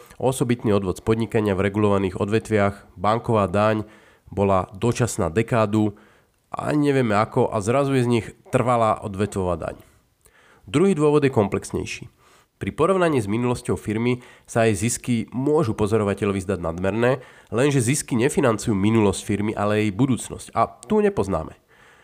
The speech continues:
No mnohé naznačuje, že ekonomická budúcnosť bude v najbližších rokoch ťažšia. Napríklad inflácia. Firma pred desiatimi rokmi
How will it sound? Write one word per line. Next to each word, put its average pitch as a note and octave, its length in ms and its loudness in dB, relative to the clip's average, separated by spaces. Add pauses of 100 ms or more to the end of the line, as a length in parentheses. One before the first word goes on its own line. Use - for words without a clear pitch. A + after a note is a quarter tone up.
(340)
No B2 80 2
mnohé E3+ 320 4
naznačuje, D3+ 560 2
že A#2+ 80 2
ekonomická C#3 560 0
budúcnosť A#2+ 480 0
bude C3 240 2
v A#2 80 2
najbližších A#2+ 400 0
rokoch A2+ 240 -4
ťažšia. - 480 -8 (480)
Napríklad A2+ 480 2
inflácia. G2+ 560 0
Firma D#3 400 2
pred A2 160 0
desiatimi B2+ 480 0
rokmi A2 560 2